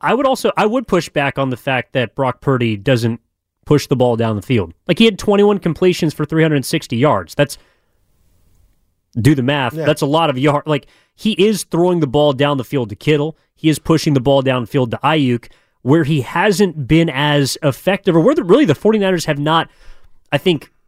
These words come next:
Speaker 1: been as efficient, is within the five yards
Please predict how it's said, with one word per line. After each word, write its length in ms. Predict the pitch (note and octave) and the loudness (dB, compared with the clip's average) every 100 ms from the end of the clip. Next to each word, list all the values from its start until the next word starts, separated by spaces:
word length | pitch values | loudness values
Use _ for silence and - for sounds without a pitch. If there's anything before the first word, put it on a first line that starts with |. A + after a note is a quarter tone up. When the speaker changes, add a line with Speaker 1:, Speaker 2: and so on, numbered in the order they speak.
| _ _ A2 | _ _ 0
Speaker 1:
been 200 | E3+ E3+ | 2 2
as 400 | D#3 D#3+ C#3+ - | 2 2 0 0
efficient, 600 | D3+ - A3+ - F3 E3 _ _ _ _ - | -2 0 0 2 0 -2 _ _ _ _ -2
is 200 | G#3+ G#3+ | 2 4
within 380 | G3+ G3+ G#3 G#3+ | 2 4 2 2
the 80 | F3 | 0
five 320 | F#3+ F#3+ F#3 | 0 0 2
yards 560 | F#3 F#3 F3 - - | 2 2 0 -6 -10